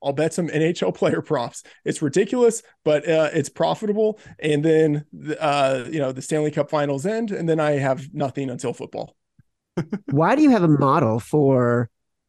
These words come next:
Speaker 2: N H L player props if you don't even follow the N H L?
Speaker 1: So a few years ago, I created the model for, uh, March Madness player props.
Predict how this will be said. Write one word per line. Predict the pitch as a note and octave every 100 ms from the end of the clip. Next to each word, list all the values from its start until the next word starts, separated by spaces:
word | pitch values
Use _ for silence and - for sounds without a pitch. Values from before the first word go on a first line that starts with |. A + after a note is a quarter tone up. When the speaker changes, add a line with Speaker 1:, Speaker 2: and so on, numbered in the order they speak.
| _ -
Speaker 2:
N | E3
H | F3+ F3+
L | D#3
player | - D3+
props | D3+ C3 A#2 -
if | D3 A#2+
you | C#3
don't | C#3+
even | D#3 C3+
follow | A#2 C3 B2+ B2
the | A2+ A#2
N |
H | G#2+ G2
L? | G2 - _ _ _ _ _ _ _ _ _ _ _
Speaker 1:
So | - E3
a | D3+
few | G#3
years | G#3+ E3+ E3+
ago, | F#3+ A#3 A2+
I | D3+ D3+
created | D3 D#3 D3+ C#3+
the |
model | C3 B2+ C3 C3+ B2+
for, | - C3+ C3 B2 B2 -
uh, | C3+ B2 A#2 A2+ -
March | D3+ D3 C#3+
Madness | A#2 A#2+ E3
player | - F#3+ F#3+
props. | G3+ A#3+ - -